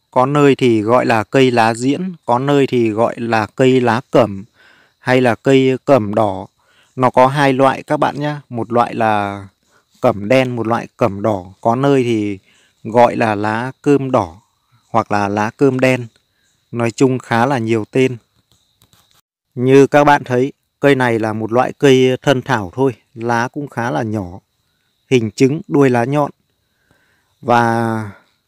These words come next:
bây giờ đang ra hoa, hoa nó màu tím hồng. Bây giờ đang là mùa đông các bạn nhé. Hoa màu tím hồng này. Đây các bạn xem cái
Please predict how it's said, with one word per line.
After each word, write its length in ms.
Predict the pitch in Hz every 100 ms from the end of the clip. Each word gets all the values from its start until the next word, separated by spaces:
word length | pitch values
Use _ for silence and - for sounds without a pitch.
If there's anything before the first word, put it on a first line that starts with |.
| _
bây 180 | 147 139
giờ 220 | 131 123
đang 260 | 120 131 135
ra 140 | 135
hoa, 400 | 123 139 135 127 - _ _ _ _
hoa 320 | 139 139 127
nó 120 | 131 131
màu 580 | 156 113 107 107 104 98 _ _ _ _ _
tím 260 | 131 135
hồng. 400 | 170 139 113 98 92 _ _ _ _
Bây 140 | - 127
giờ 180 | 123 110
đang 220 | 123 127
là 100 | 113
mùa 220 | 113 110
đông 280 | 117 135 127
các 100 | 139
bạn 180 | 139 135
nhé. 160 | 143 135 _ _ _ _ _ _
Hoa 240 | - 123 123
màu 200 | 120 98
tím 220 | 117 120
hồng 300 | 135 110 98
này. 100 | 92 _ _ _ _ _ _ _ _ _ _ _ _ _ _ _ _ _ _ _ _ _ _ _ _ _ _ _ _
Đây 140 | 113 113
các 100 | 127
bạn 180 | 127
xem 300 | - 135 120
cái 340 | - 117 123